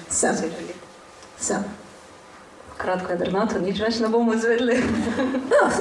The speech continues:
Speaker 1: bilo jih je kar nekaj. Ne, je tako, ne. In ko sem se zjutraj zbudila, ni bilo, ne, je, sem.
Speaker 2: Lepo.
Speaker 1: Ja.
Speaker 2: Eh, vam od srca privoščimo.
Speaker 1: A.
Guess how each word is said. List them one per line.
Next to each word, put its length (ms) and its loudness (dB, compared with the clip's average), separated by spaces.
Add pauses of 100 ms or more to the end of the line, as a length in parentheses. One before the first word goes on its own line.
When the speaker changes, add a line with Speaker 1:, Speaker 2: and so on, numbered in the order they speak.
Speaker 1:
bilo 160 6
jih 140 6
je 100 4
kar 140 4 (100)
nekaj. 280 4 (120)
Ne, 160 6
je 220 8 (100)
tako, 320 6
ne. 1160 6 (340)
In 100 2
ko 80 4
sem 160 2
se 160 6
zjutraj 460 4
zbudila, 420 2
ni 80 4
bilo, 140 2 (100)
ne, 160 2 (260)
je, 180 2 (200)
sem. 240 -2 (1200)
Speaker 2:
Lepo. 380 -2 (240)
Speaker 1:
Ja. 80 0
Speaker 2:
Eh, 160 2 (100)
vam 180 2
od 140 0
srca 300 2 (100)
privoščimo. 720 -2
Speaker 1:
A. 140 0